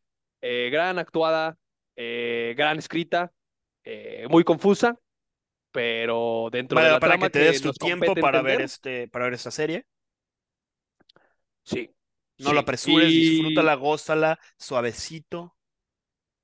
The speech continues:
Speaker 2: a tu
Speaker 1: creo que
Speaker 2: tiempo.
Speaker 1: afortunadamente dura poco. Que no,
Speaker 2: Cuatro
Speaker 1: no, no
Speaker 2: temporadas
Speaker 1: mencionamos
Speaker 2: y ya
Speaker 1: eso,
Speaker 2: acabó.
Speaker 1: no mencionamos eso
Speaker 2: ¿En el episodio?
Speaker 1: en nuestra
Speaker 2: Ajá.
Speaker 1: grabación, eh, que inteligentemente es una serie corta. Eh,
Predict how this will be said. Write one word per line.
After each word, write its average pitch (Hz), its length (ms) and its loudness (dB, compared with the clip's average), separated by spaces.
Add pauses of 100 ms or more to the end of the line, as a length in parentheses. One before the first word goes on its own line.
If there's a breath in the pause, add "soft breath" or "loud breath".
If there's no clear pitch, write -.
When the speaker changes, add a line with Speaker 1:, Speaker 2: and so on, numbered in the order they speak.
(260)
Speaker 2:
a 123 140 -4
tu - 140 -18
Speaker 1:
creo - 100 -20
que 143 80 -16
Speaker 2:
tiempo. 151 260 -4
Speaker 1:
afortunadamente 196 1040 2
dura 151 260 2
poco. 185 360 -2 (600)
Que 160 100 -4
no, 151 100 -6
Speaker 2:
Cuatro 147 180 2
Speaker 1:
no, - 60 -6
no 165 80 0
Speaker 2:
temporadas 143 320 4
Speaker 1:
mencionamos 160 340 -6
Speaker 2:
y 175 40 0
ya 165 60 0
Speaker 1:
eso, 156 100 2
Speaker 2:
acabó. 143 340 0
Speaker 1:
no 156 100 -6
mencionamos 156 500 -8
eso 143 840 0 (240)
Speaker 2:
¿En 127 80 -6
el 131 80 0
episodio? 147 300 -2
Speaker 1:
en 170 40 2
nuestra 139 220 2
Speaker 2:
Ajá. 143 80 2
Speaker 1:
grabación, 170 460 -2 (200)
eh, 117 960 -4
que 123 420 0
inteligentemente 165 1040 0
es 135 100 -8
una 156 120 -4
serie 139 240 -4
corta. 185 400 -2 (680)
Eh, 104 1080 -14